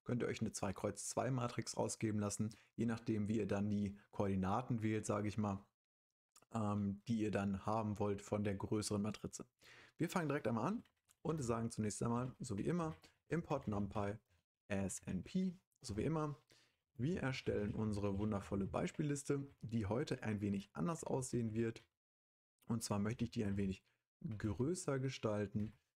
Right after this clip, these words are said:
Dementsprechend benutze ich auch hier einen kleinen Trick mit Copy und Paste. Füge ich die dreimal nochmal hinzu, bisschen korrigieren, schön die Abstände haben. So, und zwar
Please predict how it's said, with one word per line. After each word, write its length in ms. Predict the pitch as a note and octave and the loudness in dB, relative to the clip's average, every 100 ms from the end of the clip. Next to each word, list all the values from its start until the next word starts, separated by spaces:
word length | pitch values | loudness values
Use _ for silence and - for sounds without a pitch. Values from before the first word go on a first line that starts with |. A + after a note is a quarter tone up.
| _ | _
Dementsprechend 1160 | - G#2+ A2+ A2+ A#2 A2+ - - A2+ B2+ B2 G#2 | -6 -2 2 2 2 0 -2 -2 0 0 0 0
benutze 320 | G#2+ B2 A#2 | 0 0 -2
ich 100 | A2 | -4
auch 60 | G2+ | 0
hier 120 | A2+ | 0
einen 80 | G#2 | 0
kleinen 400 | - G#2 G2+ - | 0 0 0 -2
Trick 320 | G2 G2+ - - _ _ - | -2 -2 -6 -18 _ _ -6
mit 180 | A2 - | -6 -2
Copy 260 | A#2+ - | -4 -2
und 140 | A2+ F#2+ | -4 -2
Paste. 480 | - C#3+ C#3+ - - _ _ _ - - _ _ - | 0 0 0 -4 -12 _ _ _ -20 -20 _ _ -2
Füge 180 | B2 | 0
ich 160 | A2+ - | 0 0
die 340 | A#2 A2+ G#2+ - _ _ G#3+ _ _ _ _ _ _ _ _ | 0 0 0 -6 _ _ -20 _ _ _ _ _ _ _ _
dreimal 500 | A#2+ A#2 C3+ C3+ A#2+ | 0 2 2 2 2
nochmal 320 | A2 A2 A2+ | 0 0 0
hinzu, 680 | G#2+ G#2+ - - F3 F3+ E3+ - _ _ _ _ _ - | 2 0 -2 -2 0 2 0 -4 _ _ _ _ _ -6
bisschen 320 | B2+ - A2 | -4 0 -2
korrigieren, 880 | - G#2 G2 G#2+ C#3+ D3 C#3+ C#3+ C#3 _ _ _ _ _ | -2 0 0 2 0 2 0 -2 -4 _ _ _ _ _
schön 280 | - A#2+ A2 | -2 0 2
die 120 | G#2 | 0
Abstände 520 | C#3+ - - B2+ A#2+ | -2 -2 -2 0 2
haben. 460 | A2 G#2+ G#2+ G#2 - _ _ _ | 2 2 2 0 -2 _ _ _
So, 440 | - B2+ A#2 - - - | -4 2 2 0 -6 -4
und 160 | B2+ | -2
zwar 420 | - C#3 D3 C#3 | 0 0 0 -4